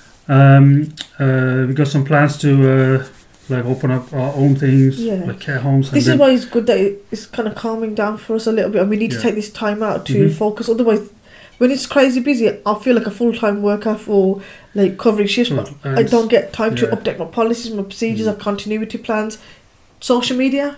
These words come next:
Speaker 2: We don't
Speaker 1: Yeah.
Speaker 2: get a chance to do this, and
Speaker 1: Yeah.
Speaker 2: finally we are.
Speaker 1: Mm-hmm.
Speaker 2: But we're gonna try and stick to this and try and keep, like, the other stuff that we got to keep on
Speaker 1: Mm-hmm.
Speaker 2: building up on the shifts.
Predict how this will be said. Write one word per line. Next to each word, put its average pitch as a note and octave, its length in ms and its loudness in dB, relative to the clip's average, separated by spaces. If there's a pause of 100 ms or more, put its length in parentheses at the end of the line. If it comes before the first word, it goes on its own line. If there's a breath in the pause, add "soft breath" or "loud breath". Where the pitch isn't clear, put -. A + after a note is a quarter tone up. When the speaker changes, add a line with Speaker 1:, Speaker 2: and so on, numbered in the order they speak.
Speaker 2:
We A#3+ 80 -2
don't C4 140 2
Speaker 1:
Yeah. C4 120 0
Speaker 2:
get - 40 -4
a - 20 -10
chance A#3 200 -4
to A3 60 -8
do A#3 100 -2
this, B3+ 200 -4
and A3 80 -4
Speaker 1:
Yeah. - 80 -10
Speaker 2:
finally B3+ 260 2
we A3 120 0 (120)
are. D#3+ 120 -4
Speaker 1:
Mm-hmm. - 220 -12
Speaker 2:
But G3 120 -2
we're G#3+ 120 -2
gonna A3+ 100 -2 (100)
try B3 80 0
and A#3 140 0
stick B3 160 -8
to G#3+ 80 -10
this G3+ 200 -2
and G3 260 -4 (440 loud breath)
try A3+ 140 -2
and A3 80 -6
keep, - 280 -4
like, G3+ 180 2
the E3 80 -4
other G#3 160 -2
stuff G#3 280 -6
that - 100 -4
we F#3+ 80 0
got G3 280 -6 (100)
to F#3+ 320 0 (300)
keep G3+ 200 -4
on F#3+ 260 -2 (320)
Speaker 1:
Mm-hmm. B2+ 140 -2
Speaker 2:
building G3+ 300 4
up G3 120 -8
on G3 60 -6
the G3 60 -4
shifts. A#3 380 -2